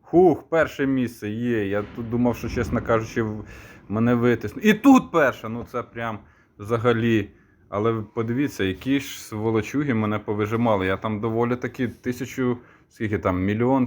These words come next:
три, один і три набрав. Ну тут да, тут один і два.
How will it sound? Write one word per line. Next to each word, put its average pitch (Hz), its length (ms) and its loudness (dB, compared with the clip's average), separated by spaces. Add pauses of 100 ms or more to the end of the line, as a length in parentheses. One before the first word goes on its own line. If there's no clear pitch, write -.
(120)
три, 127 240 -2
один 110 340 0
і 123 60 -2
три 123 260 -2
набрав. 87 540 -4
Ну 98 140 -6
тут 120 220 -12
да, 107 160 2
тут 90 180 -8
один 110 320 -4
і 113 40 -2
два. 107 380 -2